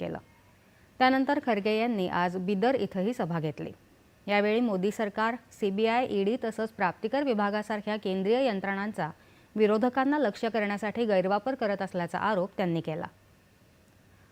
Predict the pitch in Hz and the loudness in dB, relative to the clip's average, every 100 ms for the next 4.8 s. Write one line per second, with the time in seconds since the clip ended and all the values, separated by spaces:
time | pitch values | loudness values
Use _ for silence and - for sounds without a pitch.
0 | _ - 254 277 294 294 294 285 294 294 | _ -2 4 6 6 4 2 4 2 6
1 | 247 254 269 277 269 262 254 254 175 175 | 6 6 4 4 2 2 0 -2 -4 -2
2 | 202 190 208 220 220 220 220 180 190 196 | -2 -2 -2 -2 -2 0 0 0 0 0
3 | 180 170 240 226 202 196 196 185 208 202 | 0 0 0 0 -2 -4 -4 -2 -2 -2
4 | 165 165 180 240 208 175 151 | -4 -2 -4 -4 -4 -2 -2